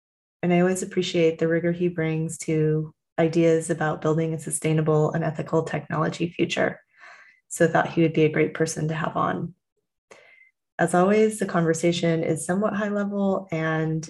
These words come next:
in this one, we venture a bit into talking about spirituality and religion.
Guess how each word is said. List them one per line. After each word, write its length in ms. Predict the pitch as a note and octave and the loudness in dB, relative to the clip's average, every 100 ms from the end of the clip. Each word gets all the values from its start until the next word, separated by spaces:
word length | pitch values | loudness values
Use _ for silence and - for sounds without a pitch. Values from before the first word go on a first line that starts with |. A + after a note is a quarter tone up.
| - | -2
in 160 | E3+ E3 | 0 4
this 300 | F3 F3 - | 4 2 0
one, 480 | F3+ F3 F3 E3+ | 2 4 4 2
we 100 | F3 | 0
venture 320 | E3 E3 E3+ E3+ | -2 -2 0 0
a 60 | |
bit 240 | D#3+ D#3 F3 | 0 -2 -2
into 200 | D#3+ D3+ | -6 -6
talking 440 | - D#3 D#3+ D#3+ | -6 -4 0 0
about 280 | D#3 D#3 - | 2 0 -2
spirituality 800 | - D#3 D#3+ - D#3+ D#3+ D#3+ - | -2 0 0 -2 -4 -2 -2 -2
and 160 | D#3+ | -2
religion. 640 | E3+ E3+ D#3+ E3 D#3+ F3 | -2 0 0 0 0 -4